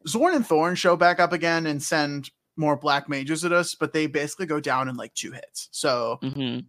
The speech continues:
Speaker 1: I, like, I don't even know. Zorn and Thorn are kinda pathetic, to be honest with you. Like, in
Speaker 2: Yeah,
Speaker 1: terms
Speaker 2: they,
Speaker 1: of
Speaker 2: they definitely are.
Speaker 1: like, uh, pretty, pretty sad, to be honest with you, because we, like, we know how strong black mages could potentially be, and, uh, Zorn and Thorn,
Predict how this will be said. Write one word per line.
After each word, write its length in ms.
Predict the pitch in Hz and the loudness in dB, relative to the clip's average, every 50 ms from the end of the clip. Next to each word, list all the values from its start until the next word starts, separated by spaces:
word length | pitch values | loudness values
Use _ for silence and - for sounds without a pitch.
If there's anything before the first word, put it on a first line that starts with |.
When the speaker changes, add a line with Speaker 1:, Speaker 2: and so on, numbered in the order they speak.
| _ - | _ 0
Speaker 1:
I, 140 | 151 143 - 156 | 0 0 0 -2
like, 200 | 143 151 143 156 | -6 -4 -2 0
I 140 | 147 147 147 | 0 2 2
don't 140 | 143 147 147 | 0 -2 -2
even 180 | 135 143 139 | -4 -4 -4
know. 400 | 135 131 131 127 127 123 123 123 - _ _ _ _ - | -4 -4 -4 -4 -4 -6 -6 -10 -14 _ _ _ _ -4
Zorn 240 | 131 170 185 185 180 | 2 4 6 6 6
and 100 | 165 135 | 4 0
Thorn 220 | 151 147 139 131 | -2 -4 -6 -6
are 60 | 127 127 | -8 -8
kinda 280 | - 135 120 107 76 | -8 -8 -8 -8 -8
pathetic, 520 | - - - - 65 57 - - - - - | -12 -14 -12 -10 -10 -10 -10 -14 -16 -16 -20
to 100 | - - | -18 -14
be 100 | 92 76 | -12 -12
honest 300 | 62 67 71 - - - | -10 -10 -12 -12 -12 -14
with 140 | - - | -16 -16
you. 140 | - 64 71 | -14 -12 -10
Like, 120 | 71 - - | -10 -8 -8
in 100 | 117 123 | -8 -8
Speaker 2:
Yeah, 60 | - | -6
Speaker 1:
terms 300 | - - 147 147 160 160 | -4 -2 -2 0 0 2
Speaker 2:
they, 160 | 147 151 151 | 2 2 0
Speaker 1:
of 60 | - - | 0 -4
Speaker 2:
they 140 | - 151 156 | -6 -6 -4
definitely 420 | 156 156 160 - 143 147 147 - - | -4 -4 -4 -4 -6 -6 -6 -4 -6
are. 80 | - - - 190 _ _ _ _ _ _ _ | -6 -8 -12 -16 _ _ _ _ _ _ _
Speaker 1:
like, 300 | - 135 127 127 - - - | -4 -4 -4 -4 -8 -12 -12
uh, 60 | 131 131 | -10 -8
pretty, 520 | 131 - 233 233 226 220 214 202 196 196 | -2 2 2 4 4 4 2 2 0 -2
pretty 300 | 196 - - 277 240 202 | -4 -2 0 0 0 0
sad, 340 | - - 98 78 76 87 - | -2 -2 -4 -4 -4 -6 -8
to 80 | - | -8
be 100 | 127 131 | -8 -6
honest 300 | 127 117 113 92 139 - | -6 -6 -6 -8 -10 -12
with 120 | 135 117 - | -12 -12 -14
you, 100 | 107 107 | -16 -18
because 260 | - - - 151 143 | -14 -10 -8 -8 -6
we, 80 | 143 147 | -4 -2
like, 140 | 151 143 143 | -4 -2 -2
we 80 | 143 | -2
know 120 | 139 143 147 | 0 0 0
how 100 | 156 147 | 0 -2
strong 340 | 139 - 135 127 131 131 127 | -2 -2 0 0 0 0 -2
black 300 | 131 131 127 127 127 131 | -4 -4 -4 -4 -4 -4
mages 280 | 131 127 127 139 135 | -6 -4 -4 -6 -6
could 160 | - - 131 | -6 -8 -10
potentially 480 | 135 127 - 127 120 120 117 - 120 127 | -10 -8 -8 -6 -6 -6 -8 -8 -10 -10
be, 340 | 123 131 127 127 139 139 139 - | -10 -10 -10 -8 -8 -8 -8 -8
and, 360 | 135 131 117 110 113 113 - | -8 -8 -6 -6 -8 -6 -4
uh, 320 | 110 110 110 117 113 - - | -2 -2 0 0 0 -2 -2
Zorn 200 | 131 127 120 113 | -4 -4 -4 -6
and 120 | - - | -8 -8
Thorn, 360 | - - - - 101 82 - | -8 -8 -8 -8 -10 -12 -12